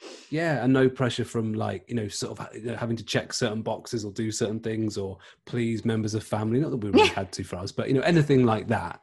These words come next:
Speaker 1: You know, yeah, absolutely.
Speaker 2: Wonderful. We'll expect our invite in the post. <laughs>
Speaker 1: Oh, abs-, <laughs> yeah,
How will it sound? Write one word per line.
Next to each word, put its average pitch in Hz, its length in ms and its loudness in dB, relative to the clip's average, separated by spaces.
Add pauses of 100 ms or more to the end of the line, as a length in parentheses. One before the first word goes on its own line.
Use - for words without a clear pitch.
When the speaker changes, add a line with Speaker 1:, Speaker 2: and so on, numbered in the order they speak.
Speaker 1:
You - 80 -4
know, 120 240 -2
yeah, 131 220 -4 (160)
absolutely. 113 500 -6 (360)
Speaker 2:
Wonderful. 247 560 2 (140)
We'll 208 220 0
expect 269 520 0
our 233 220 6
invite 233 400 2
in 220 120 0
the 214 60 -2
post. 175 480 -8
<laughs> - 60 0 (520)
Speaker 1:
Oh, - 120 2
abs-, 135 320 2
<laughs> - 800 4
yeah, 165 120 6